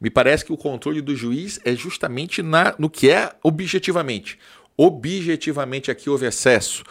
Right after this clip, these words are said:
objetivamente aqui houve omissão. Não há sentido eu oferecer para cinco réus e excluir um, sem nenhum argumento, sem nenhum fundamento. Por que que eu não ofereço? Não,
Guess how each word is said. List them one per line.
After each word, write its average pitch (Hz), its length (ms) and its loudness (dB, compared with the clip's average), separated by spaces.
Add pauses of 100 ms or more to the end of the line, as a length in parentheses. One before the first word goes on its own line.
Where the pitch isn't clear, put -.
(180)
objetivamente 131 800 -2
aqui 123 200 -2
houve 127 180 6
omissão. 131 720 2 (260)
Não 143 280 0
há 139 80 2
sentido 139 840 -2 (240)
eu 113 140 6
oferecer 127 420 2
para 120 180 2
cinco 185 380 -2
réus 127 340 4 (220)
e 254 160 0
excluir 202 460 -2
um, 190 200 -2 (600)
sem - 200 4
nenhum 196 280 4
argumento, 190 560 2 (120)
sem - 200 2
nenhum 185 200 2
fundamento. 180 640 0 (180)
Por - 140 -2
que 233 100 0
que 233 80 0
eu 220 60 6
não 185 80 2
ofereço? 175 340 2 (320)
Não, 139 200 4